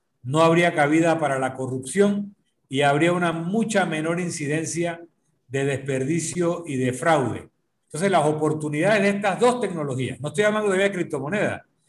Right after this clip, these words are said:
estoy hablando de la arquitectura tecnológica que permite las criptomonedas y permite muchas otras cosas. Y lo que tenemos que dejar claro aquí es que en la revolución que viene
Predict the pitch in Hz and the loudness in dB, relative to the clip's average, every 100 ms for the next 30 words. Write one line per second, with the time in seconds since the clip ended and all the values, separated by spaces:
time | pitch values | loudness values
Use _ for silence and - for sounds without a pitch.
0 | _ _ _ 160 180 202 202 208 175 156 | _ _ _ 2 4 4 4 2 2 2
1 | 143 143 - _ _ _ _ 160 156 156 | 2 -2 -16 _ _ _ _ -4 -4 -4
2 | 156 151 151 151 208 214 202 175 151 151 | -2 -2 -2 -2 2 2 2 -2 -2 0
3 | 190 185 196 202 190 196 _ _ _ _ | 0 0 0 -2 -6 -8 _ _ _ _
4 | - 151 151 156 170 226 208 175 151 156 | -4 -2 0 0 2 0 2 0 0 -2
5 | 156 156 156 139 135 175 151 151 151 139 | -4 -4 -4 -4 -2 0 0 0 -2 -4
6 | 143 175 185 165 160 180 233 214 202 147 | -6 -4 -4 -6 -6 -2 0 0 0 0
7 | 151 151 139 - 131 107 117 123 127 120 | 0 0 -4 -6 -10 -10 -8 -6 -6 -6
8 | 156 208 202 185 160 165 180 180 170 170 | -2 0 2 2 0 0 0 2 0 -2
9 | 185 _ _ _ _ _ _ _ _ 151 | -14 _ _ _ _ _ _ _ _ -6
10 | 151 156 180 180 - _ _ - - - | -4 -4 -4 -4 -16 _ _ -20 -20 -8
11 | 135 135 135 135 135 135 156 202 202 190 | -2 0 0 0 -2 -2 0 0 0 -2
12 | 180 208 170 - - | 0 0 0 -4 -12